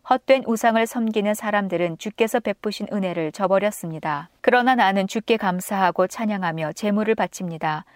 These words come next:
주께 맹세한 것은 무엇이든지 지키겠습니다. 구원은 여호와께 있습니다. 여호와께서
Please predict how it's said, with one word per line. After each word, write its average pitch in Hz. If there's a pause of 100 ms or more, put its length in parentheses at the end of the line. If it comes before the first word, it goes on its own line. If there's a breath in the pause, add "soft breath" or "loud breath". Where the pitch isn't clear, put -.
(260 soft breath)
주께 269
맹세한 226
것은 180
무엇이든지 208
지키겠습니다. 165 (340 soft breath)
구원은 233
여호와께 202
있습니다. 160 (340 soft breath)
여호와께서 214